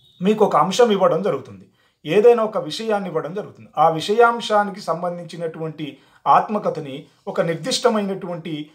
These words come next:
ఆ, సమయంలో ఒక నిర్దిష్టమైనటువంటి, ఆ, పేజీ మేరకు మనం రాయాల్సినటువంటి అవసరం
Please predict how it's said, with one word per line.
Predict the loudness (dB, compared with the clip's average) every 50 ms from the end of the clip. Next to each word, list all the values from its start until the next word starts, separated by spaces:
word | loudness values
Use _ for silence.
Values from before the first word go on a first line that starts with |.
| _ _ _ _ _ -4
ఆ, | -2 0 0 0 0
సమయంలో | -2 -2 0 2 2 4 4 2 4 4 2 2 2 -2 -12 -20 _ _ _ -8
ఒక | -4 -4
నిర్దిష్టమైనటువంటి, | -2 -2 -2 -4 -4 -6 -2 -2 -2 -2 -2 -2 -6 -6 -6 -8 -10 -8 -8 -8 -8 -8 -8 -10 -14 _ _ _ _ _ -8
ఆ, | -4 -2 -2 -2 -2 -2 -2 -2 -4 -4 -6 -10 -16 -20 -14 _ 0
పేజీ | 2 2 2 2 2 0 -2 -4 -4
మేరకు | 0 2 4 4 4 2 0 -4 -6 -6 -8 -10 -16 _ _ -4
మనం | -2 -2 0
రాయాల్సినటువంటి | 0 0 2 2 2 0 0 -4 -10 -12 -14 -12 -10 -8
అవసరం | -8 -8 -6 -6 -8 -8 -8 -12